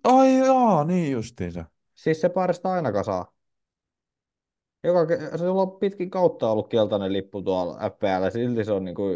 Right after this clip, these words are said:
Speaker 2: mä en tiedä mitä silloin te-, hänellä on tehty, mut aina se on parsittu kasaan.
Speaker 1: Siis mäkin jotenkin luulin, että se loukkaantui tästä näin, koska mä luin vaan jotain, että serious injury. Mut nyt mä luen
Speaker 2: Juu.
Speaker 1: jotain Athletikin juttua täällä näin, niin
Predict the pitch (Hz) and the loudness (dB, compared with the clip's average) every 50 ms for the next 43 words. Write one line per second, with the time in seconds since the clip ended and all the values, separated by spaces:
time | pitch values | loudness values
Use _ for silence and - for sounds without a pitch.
0 | 71 60 - - _ _ _ _ _ _ _ _ _ - 110 110 113 120 123 139 | -4 -8 -12 -14 _ _ _ _ _ _ _ _ _ -10 -4 0 0 2 2 2
1 | 143 143 143 123 110 104 98 95 95 92 104 101 - - 104 104 104 104 101 101 | 2 4 4 4 4 2 2 0 2 2 0 0 0 -2 -4 -4 -4 -4 -4 -4
2 | 95 - 110 110 101 - - - 95 90 90 95 - 123 131 113 101 92 110 113 | -4 -2 0 0 0 -2 -4 -8 -8 -8 -8 -8 -4 -4 -2 -2 -2 -2 -2 -2
3 | 113 - 120 117 110 98 - - - - - 101 95 101 95 214 220 220 262 294 | -2 0 0 0 -2 -4 -8 -12 -14 -10 -10 -8 -4 -2 0 0 0 2 4 4
4 | 311 311 285 240 254 220 220 202 208 208 214 208 202 185 180 - 190 190 196 190 | 6 6 4 4 2 2 2 2 4 4 4 6 6 4 4 2 2 4 4 4
5 | 175 180 - 180 170 165 165 151 - 185 190 185 185 - - 123 117 117 120 120 | 4 2 0 0 0 0 0 0 2 2 2 2 0 -4 -6 -4 -4 -4 -4 -4
6 | 120 147 139 143 143 147 156 151 143 117 98 104 101 98 98 92 98 98 90 - | -4 -2 -2 0 0 0 2 2 2 2 2 0 0 0 -2 -2 -2 -4 -4 -6
7 | - 135 127 117 110 98 90 87 - - 110 101 98 87 90 87 85 87 - _ | -6 -6 -6 -4 -4 -6 -8 -10 -10 -10 -10 -8 -8 -6 -6 -8 -8 -10 -12 _
8 | - 131 147 190 233 214 214 196 180 175 160 156 151 151 147 143 135 - - 160 | -10 -4 -2 -2 0 0 2 4 4 4 4 4 4 4 4 2 2 2 2 0
9 | 170 165 - 143 113 110 101 104 104 107 110 110 113 - 104 95 85 95 92 92 | 0 2 2 0 0 0 0 -2 -2 -2 -2 -4 -4 -6 -6 -6 -4 -4 -6 -4
10 | 90 90 90 90 92 90 90 | -4 -6 -6 -6 -8 -8 -10